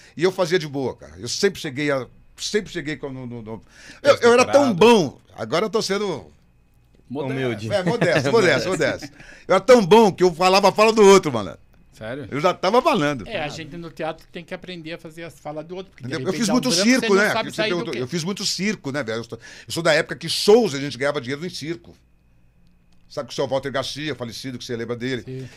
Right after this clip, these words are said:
Speaker 1: e tal. Fiz muito circo, então eu tenho muito circo, sabe? Muito esse aprendizado, que aquilo, o circo hoje é o teatro, o circo ontem é o teatro de hoje,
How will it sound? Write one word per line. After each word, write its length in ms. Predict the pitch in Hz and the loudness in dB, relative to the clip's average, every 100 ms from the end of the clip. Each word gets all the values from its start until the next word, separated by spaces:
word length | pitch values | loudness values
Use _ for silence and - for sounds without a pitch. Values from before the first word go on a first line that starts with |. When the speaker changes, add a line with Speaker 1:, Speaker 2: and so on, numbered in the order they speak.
| - | -16
Speaker 1:
e 80 | 110 | -12
tal. 160 | - | -10
Fiz 160 | - 180 | -10 -10
muito 540 | 214 240 247 254 - | 0 6 8 8 6
circo, 420 | 160 123 123 - 110 | -2 -4 -4 -4 -8
então 160 | 135 | -8
eu 60 | 147 | -4
tenho 200 | 180 190 | -2 -2
muito 300 | 156 185 190 | 0 -2 -4
circo, 260 | 151 143 | -10 -10
sabe? 420 | 127 165 123 95 - _ - - _ _ _ - | -10 -10 -10 -14 -20 _ -20 -20 _ _ _ -4
Muito 260 | 175 185 | -2 0
esse 120 | 175 | 0
aprendizado, 560 | 180 165 151 123 151 127 | -2 -2 -6 -2 -2 -2
que 220 | 123 135 | -6 -4
aquilo, 520 | 131 156 175 156 147 | -4 -2 -2 -2 -6
o 60 | 147 | -8
circo 460 | - 208 262 - 165 | -2 4 2 4 4
hoje 500 | 220 220 113 110 - | 6 4 2 -10 -6
é 80 | 135 | -6
o 60 | |
teatro, 500 | 160 185 170 180 185 | 0 0 0 -2 -8
o 60 | 170 | -10
circo 280 | 226 247 202 | -8 -6 -2
ontem 300 | 220 269 190 | 0 0 0
é 40 | |
o 60 | 160 | -2
teatro 320 | 170 175 185 | -2 -4 -4
de 80 | 175 | -6
hoje, 300 | 196 139 92 | -4 -6 -12